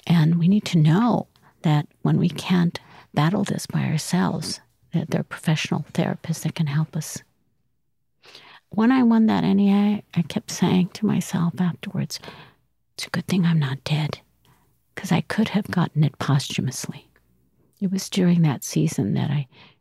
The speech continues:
really was losing it and, uh, planning my death and how I would do it and how I would leave. I had it all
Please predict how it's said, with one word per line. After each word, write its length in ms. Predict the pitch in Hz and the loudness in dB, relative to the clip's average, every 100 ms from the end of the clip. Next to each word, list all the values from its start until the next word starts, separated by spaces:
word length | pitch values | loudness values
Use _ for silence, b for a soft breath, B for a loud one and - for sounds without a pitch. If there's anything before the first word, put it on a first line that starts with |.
| _ | _
really 360 | 180 170 151 151 | -2 0 0 -2
was 320 | 180 - - - _ _ _ _ _ 349 | -6 -12 -14 -16 _ _ _ _ _ -2
losing 400 | 180 175 - 73 | 0 0 -2 -4
it 140 | - _ - _ _ _ - | -6 _ -20 _ _ _ -4
and, 360 | 160 147 156 | -2 0 -2
uh, 240 | 180 156 151 - b b b _ | -4 -8 -10 -20 b b b _
planning 560 | - 165 151 156 151 143 | -2 2 4 2 0 0
my 240 | 139 160 - | -2 -2 -2
death 480 | 175 151 156 - - _ b b b b | 0 0 -2 -8 -18 _ b b b b
and 140 | 190 151 | -2 0
how 260 | 151 151 | 0 0
I 100 | 185 | -2
would 160 | 165 - | -4 -2
do 220 | 151 160 | 0 0
it 320 | 160 165 - 160 - _ _ - | 0 -4 -10 -10 -12 _ _ -8
and 100 | - | -4
how 260 | 156 175 | -4 -2
I 60 | 180 | -2
would 160 | 160 | -2
leave. 360 | 175 180 196 175 - b b b b b - | 0 0 -2 -6 -14 b b b b b -2
I 60 | 170 | 2
had 200 | 175 170 | 2 2
it 120 | 156 | 2
all 300 | 156 160 | 0 0